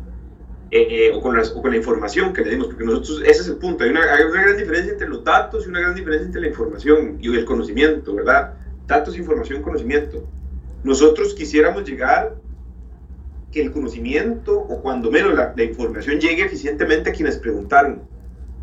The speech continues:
y tome las mejores decisiones de acuerdo a lo que ellos plantearon. Eh, ese es el lado que a nosotros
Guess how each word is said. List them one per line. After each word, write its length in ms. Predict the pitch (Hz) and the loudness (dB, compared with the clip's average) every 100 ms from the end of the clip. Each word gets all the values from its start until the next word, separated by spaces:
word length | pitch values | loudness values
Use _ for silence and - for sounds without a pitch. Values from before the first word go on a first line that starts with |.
| - | -10
y 100 | 151 | -4
tome 200 | 147 139 | 0 2
las 100 | 165 | 2
mejores 220 | 143 147 | 2 0
decisiones 720 | 170 123 131 - 170 180 - - - - | -2 -4 -6 -4 -4 -6 -8 -14 -16 -6
de 100 | - | -2
acuerdo 460 | - 139 127 165 175 | 2 2 2 2 4
a 60 | 156 | 2
lo 160 | - | 0
que 120 | 123 | -4
ellos 180 | 117 147 | -4 -4
plantearon. 680 | - 127 - - - - - - - - - - - - - | -6 -8 -2 0 0 -2 -12 -16 -16 -16 -18 -18 -20 -18 -10
Eh, 440 | 117 123 120 - - - - | -6 -4 -2 -4 -6 -12 -2
ese 340 | 160 196 - | 0 0 -4
es 100 | 220 196 | -2 0
el 80 | |
lado 320 | 151 156 175 - | 4 4 2 -4
que 100 | 160 | -4
a 60 | |
nosotros 920 | 120 131 135 175 180 - - - - | -4 -8 -10 -10 -10 -12 -14 -16 -16